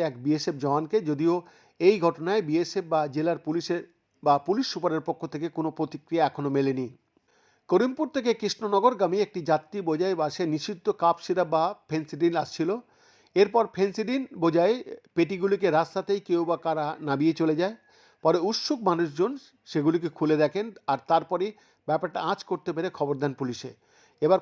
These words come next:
খবর পেয়ে ঘটনাস্থলে পৌঁছায় পুলিশ। তারা ওই ফেন্সিডিলগুলি বাজেয়াপ্ত করে গাড়িতে তোলার ব্যবস্থা করে। যে স্থানে এই ঘটনা ঘটেছে তার পাশেই বিএসএফ ক্যাম্প। পুলিশ আধিকারিকরা যখন নিষিদ্ধ এই কাপ সিরাপের পেটিগুলি গাড়িতে তুলছিলেন, সেই সময় হাজির হন কর্তব্যরত বিএসএফ আধিকারিকরাও।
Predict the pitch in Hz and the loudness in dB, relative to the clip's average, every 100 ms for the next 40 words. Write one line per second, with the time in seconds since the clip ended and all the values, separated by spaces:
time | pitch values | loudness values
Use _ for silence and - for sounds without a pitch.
0 | - 185 247 269 208 175 170 180 190 185 | 2 0 0 0 -2 -2 -4 -8 -4 -4
1 | 170 147 165 151 202 240 156 151 143 _ | -4 -2 -2 -2 -4 -2 -2 -2 -6 _
2 | _ _ _ - 180 196 170 180 - 196 | _ _ _ 2 2 2 0 0 -4 -6
3 | 262 202 175 220 151 156 160 170 180 190 | -4 0 0 2 2 0 -2 -4 -2 0
4 | 156 143 175 160 156 139 135 131 131 131 | 0 -2 -4 -2 -2 0 -2 -4 -8 -8
5 | 131 - _ _ _ - 175 254 277 269 | -10 -16 _ _ _ 2 2 4 2 0
6 | 277 190 185 220 220 190 202 254 208 170 | 0 0 -2 -2 -2 -2 -4 -2 0 0
7 | 165 160 214 156 156 - - - 185 294 | 0 -6 -4 -2 -2 -2 -6 -4 -6 -6
8 | - 160 - 156 151 170 165 170 185 165 | -4 -4 -2 -2 -2 -2 -2 -2 -4 -4
9 | 160 147 - 180 180 170 156 147 - 160 | -6 -6 -8 -2 0 2 2 0 -2 -4
10 | 165 165 156 135 147 156 135 139 147 175 | -4 -4 -4 -4 -2 -2 -2 -4 -2 0
11 | 196 185 214 220 151 156 151 127 139 139 | 0 0 -2 -2 -4 -2 -2 0 0 0
12 | 156 160 147 - 151 160 151 160 139 147 | -2 -2 -4 -4 -4 -4 -2 -2 0 -2
13 | 147 165 143 127 151 160 165 | -2 -4 -4 0 0 2 0